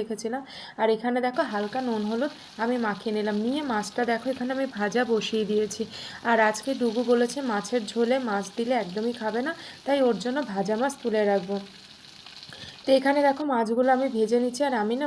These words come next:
মাছটা একটু কড়া করেই ভাজি, কারণ কড়া করে মাছ ভাজা না করলে আমার খেতে একদম ভালো লাগে না। আর এখানে দু পিস মাছ এখনও আছে, কারণ কড়াইতে একসাথে আমি সব মাছ ভাজা বসাইনি। তাতে কি বলো তো, গায়ে গা লেগে যাবে, ভালো ভাজা হবে না। তাই অল্প অল্প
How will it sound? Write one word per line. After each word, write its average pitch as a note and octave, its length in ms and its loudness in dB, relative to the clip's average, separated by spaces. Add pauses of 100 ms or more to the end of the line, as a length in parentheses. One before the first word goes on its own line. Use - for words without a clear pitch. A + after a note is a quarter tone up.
(100)
মাছটা G3+ 340 -4
একটু D4 120 -6 (120)
কড়া G#3 280 2
করেই A3+ 200 4
ভাজি, G3+ 300 -2 (340)
কারণ B3 180 6 (140)
কড়া A#3+ 200 6 (100)
করে C#4+ 180 4
মাছ A3 240 0 (120)
ভাজা A#3+ 180 2 (140)
না G#3+ 60 0 (120)
করলে A#3+ 240 2 (300)
আমার B3+ 280 2
খেতে A3+ 260 -2
একদম G#3+ 340 0
ভালো G3+ 300 0
লাগে G3 160 0
না। G3+ 100 -2 (280)
আর A3+ 160 4
এখানে A#3+ 240 -2
দু A3 140 2 (160)
পিস A#3+ 180 -4 (120)
মাছ A#3+ 160 0 (160)
এখনও A#3 340 -4
আছে, A#3 200 -4
কারণ B3 280 0 (360)
কড়াইতে A3+ 340 6
একসাথে A#3 440 0
আমি C4 140 0 (140)
সব A3 260 -2 (100)
মাছ C4+ 200 -2
ভাজা G3+ 360 -2
বসাইনি। G3+ 480 0 (280)
তাতে B3 200 6 (100)
কি C4 100 -4
বলো B3 220 4
তো, C#4+ 120 2
গায়ে A3 300 2
গা G#3+ 240 0
লেগে A3+ 360 2
যাবে, A#3+ 180 2 (160)
ভালো G#3 200 0
ভাজা G#3 340 0
হবে G3 200 0
না। G3+ 40 -4 (300)
তাই D4+ 140 6 (120)
অল্প G3+ 220 2
অল্প G#3+ 140 -2